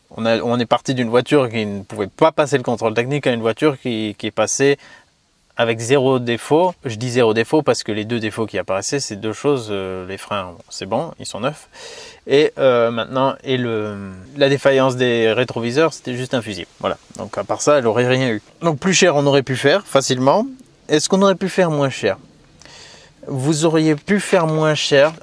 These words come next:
Dans un cas comme ça, on pourrait faire moins cher si on trouve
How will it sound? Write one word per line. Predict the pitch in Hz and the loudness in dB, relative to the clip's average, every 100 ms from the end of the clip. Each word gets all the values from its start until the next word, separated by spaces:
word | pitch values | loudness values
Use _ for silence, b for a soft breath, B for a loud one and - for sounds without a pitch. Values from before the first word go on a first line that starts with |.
| - | -6
Dans | 135 143 | -2 2
un | |
cas | 160 175 | 4 4
comme | 160 | 2
ça, | 139 165 | 2 0
on | 156 | 0
pourrait | 127 165 160 | -2 0 2
faire | 147 160 | 2 2
moins | 143 147 139 | 2 0 -2
cher | - 156 156 | 2 2 2
si | - 147 | -2 -2
on | 135 135 | 0 -2
trouve | - 165 156 120 | -2 2 2 0